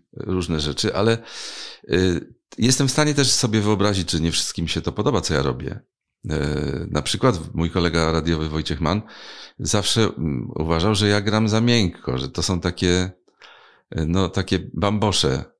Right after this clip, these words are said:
a on, e, tam lubi przy-, m, przyładować, no, lubi jakiś żużel zaprezentować. Znaczy, ja, mnie się zdarzało, no, A C D C było na liście wielokrotnie, czy Metallica, czy Guns N' Roses, także to ja też nie,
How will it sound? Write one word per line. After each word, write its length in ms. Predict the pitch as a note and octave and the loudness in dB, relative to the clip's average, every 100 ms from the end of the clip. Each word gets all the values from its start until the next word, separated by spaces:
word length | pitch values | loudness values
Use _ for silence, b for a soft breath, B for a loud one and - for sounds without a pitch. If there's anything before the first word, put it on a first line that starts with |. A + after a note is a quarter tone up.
| _ | _
a 240 | D2+ D2+ | -2 0
on, 300 | - G#2 G#2+ - | 0 2 0 0
e, 120 | F2 | -4
tam 280 | - F2+ - - | -2 -2 -2 -2
lubi 320 | E2 G2 F2+ | -2 0 0
przy-, 380 | E2+ - E2+ D#2 - | 0 0 0 0 -6
m, 360 | - - - - | -8 -8 -8 -6
przyładować, 720 | - F#2 F2 E2+ C#2+ C#2 - | -2 0 2 2 0 -2 -2
no, 260 | - D#2 D#2+ | -2 -2 -2
lubi 280 | E2 D2+ D#2 | -2 -2 -2
jakiś 300 | D2+ - D2+ | -2 0 0
żużel 440 | F2 E2 C#2+ C#2+ B B B B - | 2 2 2 0 B B B B -4
zaprezentować. 680 | - - D2+ D2+ D2 C#2+ | -4 -2 -2 -2 -4 -2
Znaczy, 240 | C#2+ A2+ C#3 | 0 0 2
ja, 120 | D3 | 2
mnie 160 | D3+ C#3+ | 2 2
się 80 | |
zdarzało, 440 | C3+ C#3+ C#3+ G3 C#3 | 2 2 2 4 4
no, 280 | F#2+ F#2+ F#2 B B B | 4 2 -2 B B B
A 100 | F#2+ | 0
C 120 | G2 | 2
D 140 | F#2 | 2
C 160 | F#2 B2+ | 4 4
było 200 | A2+ G#2 | 4 4
na 100 | F2+ | 4
liście 280 | E2 - D#2 | 2 0 0
wielokrotnie, 640 | D#2+ D2+ D#2 D#2+ - C#2+ | 0 0 0 -2 0 -2
czy 160 | C#2 - | -2 0
Metallica, 600 | C#2+ C2 F2 F#2+ - D2+ | -2 0 0 0 0 0
czy 300 | - D2 C#2 B B B B B - | 0 0 -2 B B B B B -10
Guns 340 | - D2+ D2 | -2 0 0
N' 120 | D#2 | 0
Roses, 520 | D#2 F2 F2 C#2+ - - | 2 2 0 0 0 -2
także 300 | D2 D2 E2+ | -2 0 0
to 460 | G2 F#2+ F2+ - _ _ _ _ _ _ _ | 2 2 0 -2 _ _ _ _ _ _ _
ja 140 | G2 | 0
też 240 | F#2+ B2 | 2 2
nie, 100 | - | 2